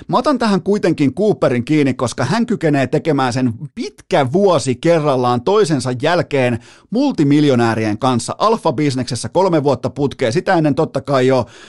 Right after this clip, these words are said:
äh, kaksituhatta viisitoistakin Stanley Cupin finaaleihin. Sen jälkeen oli vaikeita aikoja, oli parempia aikoja, oli hyviä runkosarja-aikoja, tuli sviipatuksi kaksituhatta yhdeksäntoista playereissa. Ja, ja niistä kaikista ollaan tultu läpi.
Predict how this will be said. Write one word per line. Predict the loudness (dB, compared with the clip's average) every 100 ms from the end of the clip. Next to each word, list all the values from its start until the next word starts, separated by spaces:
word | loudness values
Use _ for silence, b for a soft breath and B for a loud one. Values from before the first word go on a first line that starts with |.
| B -16 -6
äh, | -4 -2
kaksituhatta | -4 -2 -2 -2 0
viisitoistakin | 0 0 -2 -4 -6
Stanley | -2 -2 0
Cupin | -2 -4 -2
finaaleihin. | 0 2 2 0 0
Sen | 0
jälkeen | 0 0 0 0
oli | 0 -4 B B
vaikeita | 0 0 2 -2 0 0
aikoja, | 0 0 0 2
oli | 2 2 0 -2 -6 -4
parempia | -2 0 0 0 -2 0
aikoja, | -2 -2 -2 0
oli | 0
hyviä | 0 0 0
runkosarja-aikoja, | 2 2 2 0 0 0 0 0 0 -2
tuli | 0 -2
sviipatuksi | -2 -2 0 0 -2 -4 -4 -4 -4
kaksituhatta | -4 -2 -2 -2 0
yhdeksäntoista | 0 0 -4 -4 -2
playereissa. | 0 2 2 0 -2 -2 -4 B B B -6
Ja, | -2
ja | 0
niistä | 0 0
kaikista | -4 -2 -2
ollaan | 0 0
tultu | -2 -4 -2 0
läpi. | 0 0 0 -4